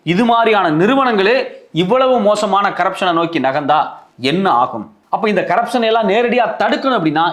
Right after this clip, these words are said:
இன்னைக்கு இருக்கக்கூடிய நீதித்துறை பல கேள்விகளை வந்து கேக்குறாங்க. இது கேள்விகளோட நின்றக்கூடாது.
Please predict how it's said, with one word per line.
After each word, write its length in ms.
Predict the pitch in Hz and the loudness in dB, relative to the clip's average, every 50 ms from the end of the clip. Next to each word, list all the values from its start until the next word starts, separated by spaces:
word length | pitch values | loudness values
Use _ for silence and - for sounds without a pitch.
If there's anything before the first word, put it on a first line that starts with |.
| 170 170 196 | -2 -2 0
இன்னைக்கு 300 | 226 247 254 202 - 247 | 0 0 0 -2 -2 -4
இருக்கக்கூடிய 460 | 247 - 269 226 220 233 214 220 190 170 175 | -4 -4 -6 -4 -4 -2 0 2 2 2 2
நீதித்துறை 420 | 214 240 226 220 - - 180 202 226 208 - 202 | 2 2 0 0 -2 -2 -2 -2 -2 -2 -2 0
பல 100 | 220 262 269 - - | 0 0 0 0 0
கேள்விகளை 340 | 247 262 254 233 214 226 190 170 | 0 0 2 2 2 2 2 0
வந்து 160 | 170 165 160 160 | 0 0 -2 -2
கேக்குறாங்க. 320 | 156 156 135 110 101 95 - _ _ _ _ _ _ _ _ _ _ _ - - | -2 -2 -2 -4 -4 -6 -16 _ _ _ _ _ _ _ _ _ _ _ -4 -2
இது 80 | 196 185 185 185 | 0 0 0 2
கேள்விகளோட 500 | 226 277 302 294 294 254 254 247 240 233 226 208 | 0 2 2 2 2 2 2 2 2 2 2 0
நின்றக்கூடாது. 580 | 196 196 208 214 196 151 160 143 131 120 123 | 0 0 0 0 0 0 0 0 0 0 -2